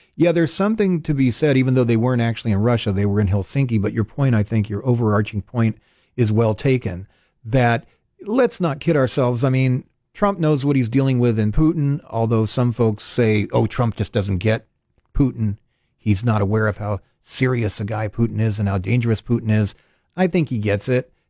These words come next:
And I think Putin is just being Putin. I mean, I think part of this is theater.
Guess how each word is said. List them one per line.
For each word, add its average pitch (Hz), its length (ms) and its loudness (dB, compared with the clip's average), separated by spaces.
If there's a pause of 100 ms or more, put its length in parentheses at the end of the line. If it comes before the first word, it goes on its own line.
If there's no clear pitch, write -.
And 151 160 2
I 156 80 2
think 170 300 -2
Putin 165 260 2
is 131 120 -2
just 151 200 -2
being 143 260 2
Putin. 104 440 0 (100)
I 113 60 0
mean, 123 160 2
I 127 60 2
think 147 260 -2
part 143 240 2
of 156 60 -2
this 127 180 -2
is 104 140 -2
theater. 143 440 2